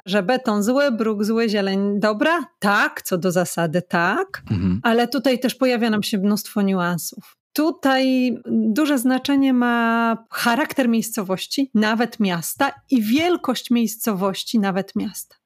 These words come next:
Speaker 1: Inaczej zarządzamy zielenią w kontekście tej zieleni historycznej i w kontekście historycznego sposobu korzystania z przestrzeni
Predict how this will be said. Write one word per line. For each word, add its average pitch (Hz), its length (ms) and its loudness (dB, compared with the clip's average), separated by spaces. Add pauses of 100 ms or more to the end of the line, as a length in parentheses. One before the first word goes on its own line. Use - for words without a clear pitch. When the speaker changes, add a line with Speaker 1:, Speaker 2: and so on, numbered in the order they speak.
(140)
Speaker 1:
Inaczej 262 640 2
zarządzamy 220 720 2
zielenią 226 880 2 (300)
w - 120 -14
kontekście 311 720 0
tej 240 160 0
zieleni 240 440 2
historycznej 247 800 0
i 220 40 -2
w - 120 -10
kontekście 269 640 0
historycznego 285 1080 0
sposobu 277 840 -2
korzystania 254 1160 0
z 254 120 -8
przestrzeni 311 720 -2